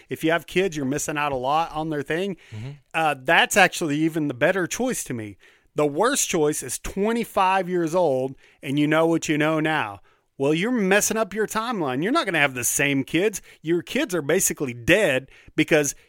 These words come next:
Speaker 1: you know what you know now. I don't, I don't, I'm trying to, I'm sorry to go all Doc Brown on you,
Speaker 2: <laughs>
Speaker 1: but, like,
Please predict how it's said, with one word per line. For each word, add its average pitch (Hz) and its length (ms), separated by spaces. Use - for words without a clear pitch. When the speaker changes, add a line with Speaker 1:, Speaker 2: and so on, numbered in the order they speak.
Speaker 1:
you 175 260
know 214 220
what 185 260
you 190 100
know 196 180
now. 151 260
I 151 100
don't, 160 380
I 139 120
don't, 151 220
I'm 131 180
trying 151 300
to, 165 120
I'm 131 100
sorry 170 260
to 147 60
go 156 180
all 131 140
Doc 143 280
Brown 135 400
on 110 160
you, 123 160
Speaker 2:
<laughs> 466 220
Speaker 1:
but, 160 140
like, 170 380